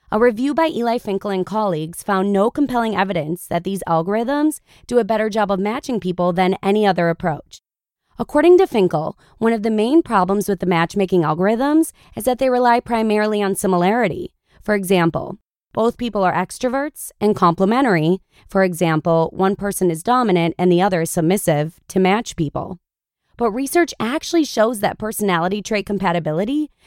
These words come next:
does not play a major role in the eventual happiness of couples.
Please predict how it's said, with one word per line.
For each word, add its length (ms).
does 200
not 300
play 160
a 60
major 320
role 260
in 120
the 100
eventual 400
happiness 480
of 100
couples. 540